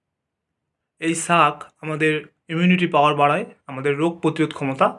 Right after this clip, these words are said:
বাড়ায়। সর্দি, কাশি দূরে রাখতে শাকের তুলনা হয় না। এছাড়াও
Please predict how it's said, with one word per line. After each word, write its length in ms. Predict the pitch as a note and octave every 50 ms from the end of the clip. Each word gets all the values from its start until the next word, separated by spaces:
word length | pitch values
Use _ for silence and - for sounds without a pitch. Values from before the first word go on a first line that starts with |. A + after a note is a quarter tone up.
| - _ _ _ C#3+
বাড়ায়। 320 | C3 B2 A#2+ A2+ G2+ - - - - - _ _ _ _ _ _ _ _ _ _ _ _ _ _ _ _ _ _ _ _ _ _ _ _ _ _ _ -
সর্দি, 460 | - - F3 E3+ E3 D#3+ D#3 F3 F3
কাশি 440 | F3+ E3+ D3 D3 D3 - - C#3 C3 C3 C3+ - _ _ _ - -
দূরে 200 | D3+ D3+ D#3+ D#3+
রাখতে 300 | D#3 C#3+ - - - F#3 A3 -
শাকের 440 | - - - C#3+ C#3 C#3+ C#3 E3 F#3 F#3+
তুলনা 340 | F#3 - D#3+ C#3+ C#3 C#3+ C#3+
হয় 220 | C3+ C3 B2 A2+ G#2+
না। 60 | A2 - - _ _ _ _ _ _ _ _ _ _ _ _ _ _ _ _ _ _ _ _ _ _ _ _ _ _ _ -
এছাড়াও 420 | D#3+ D#3+ E3 - F#3+ F#3 D#3+ B2+